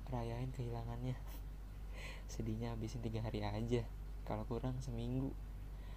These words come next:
Kalau kurang lagi sebulan. Kalau kurang lagi terserah lu dah. Habisin dah tuh air mata lu. Sampai nggak bisa keluar. <laughs> Itu aja sih dari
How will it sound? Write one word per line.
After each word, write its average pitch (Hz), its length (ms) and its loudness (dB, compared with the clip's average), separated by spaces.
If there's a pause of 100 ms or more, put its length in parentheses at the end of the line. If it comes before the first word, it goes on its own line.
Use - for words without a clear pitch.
(140)
Kalau 120 160 4
kurang 120 320 2
lagi 131 240 4
sebulan. 127 560 6 (640)
Kalau 123 160 2
kurang 127 280 4
lagi 143 280 4
terserah 110 400 2
lu 123 160 4
dah. 127 140 6 (340)
Habisin 117 360 2
dah 123 80 4
tuh 131 120 0
air 123 80 2
mata 117 320 0
lu. 131 160 4 (560)
Sampai - 240 0
nggak 107 160 2
bisa 113 160 2
keluar. 120 320 2 (1160)
<laughs> 220 1000 -2
Itu - 160 -2
aja 113 320 -2
sih - 160 -2
dari 110 160 0